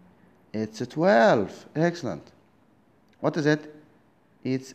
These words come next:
Alexandria Library. Look. Alexandria Library.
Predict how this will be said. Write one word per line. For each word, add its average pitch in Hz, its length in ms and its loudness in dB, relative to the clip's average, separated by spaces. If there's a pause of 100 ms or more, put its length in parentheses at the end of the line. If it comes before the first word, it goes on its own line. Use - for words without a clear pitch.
Alexandria 135 720 0
Library. 95 440 -4 (160)
Look. 151 340 -4 (200)
Alexandria 113 880 -4
Library. 101 460 -6